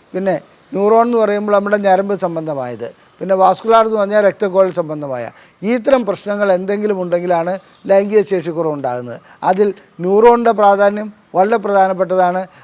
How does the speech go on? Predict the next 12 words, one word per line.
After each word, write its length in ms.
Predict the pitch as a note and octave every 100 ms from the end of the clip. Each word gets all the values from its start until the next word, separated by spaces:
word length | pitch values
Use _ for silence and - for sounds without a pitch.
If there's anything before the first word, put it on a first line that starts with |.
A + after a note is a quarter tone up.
| -
അതിനെന്തെങ്കിലും 600 | G3 G#3+ A3+ C#4 C4 A#3+
പ്രശ്നമുണ്ടായാൽ 680 | G#3 G3+ F#3+ F3 F3 F3 F3+ _ _ -
അത് 280 | E3+ F#3 G3+
ആദ്യം 440 | - F3 G3+ A#3+
തന്നെ 180 | A3+ A3
കണ്ടുപിടിച്ച് 560 | F#3+ F#3 G3+ F3+ E3+ D#3+
ചികിത്സിക്കുന്നതാണ് 720 | E3 E3+ D3 E3 F3+ E3+ E3 E3
നല്ലത്. 300 | C3 B2+ A#2+ - - _ -
മ-, 180 | G3 G3+ G3+
പല 220 | B3+ C#4+
രോഗങ്ങളും 640 | B3 A3+ A3 A3+ G#3 C#3+ - _ -
ചില 280 | G#3 A3